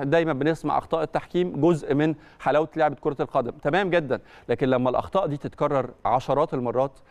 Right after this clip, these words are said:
ولما نيجي نترجمها بأرقام، كأرقام يعني، نلاقي إنه نتي-، نتيجة هذه الأخطاء نتج عنها إنه فريق بحجم النادي الأهلي فقد عدد كبير جدًا من النقاط، وإنه نتيجة نفس الأخطاء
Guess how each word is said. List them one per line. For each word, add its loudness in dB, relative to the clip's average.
ولما 2
نيجي 0
نترجمها 0
بأرقام، 0
كأرقام 0
يعني، -10
نلاقي 2
إنه 0
نتي-، -4
نتيجة -2
هذه 4
الأخطاء 0
نتج -2
عنها -2
إنه -4
فريق 0
بحجم -4
النادي -2
الأهلي -2
فقد -4
عدد 0
كبير -4
جدًا 0
من 0
النقاط، -4
وإنه 4
نتيجة 0
نفس -2
الأخطاء -2